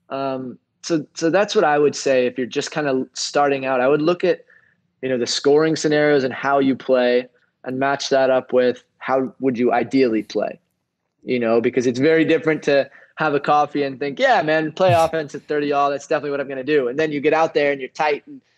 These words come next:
Speaker 2: you don't wanna miss. Uh, you know, that definitely happens
Speaker 1: <laughs>
Speaker 2: to everybody. So I think, you know, figuring those out and trying to match those two up,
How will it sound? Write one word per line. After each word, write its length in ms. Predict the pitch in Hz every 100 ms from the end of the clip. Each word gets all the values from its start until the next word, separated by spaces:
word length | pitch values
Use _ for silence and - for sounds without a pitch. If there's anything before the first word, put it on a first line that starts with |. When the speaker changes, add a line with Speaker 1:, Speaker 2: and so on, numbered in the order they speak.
| _
Speaker 2:
you 80 | 156
don't 120 | 156
wanna 160 | 147 135
miss. 440 | 143 160 - - -
Uh, 180 | 123 -
you 100 | 127
know, 100 | 127
that 220 | 131 131
definitely 280 | 143 139 127
happens 360 | 131 92 101
Speaker 1:
<laughs> 20 | -
Speaker 2:
to 100 | -
everybody. 380 | 151 139 104 - _ _ _ _
So 200 | - 147
I 80 | 139
think, 300 | 151 147 123
you 100 | 139
know, 180 | 127 113 -
figuring 420 | 160 151 151 143
those 280 | 139 139 135
out 280 | 131 139 139
and 100 | 120
trying 240 | 139 135
to 60 | 123
match 360 | 127 135 135
those 220 | 135 123
two 260 | - 131 123
up, 300 | 131 -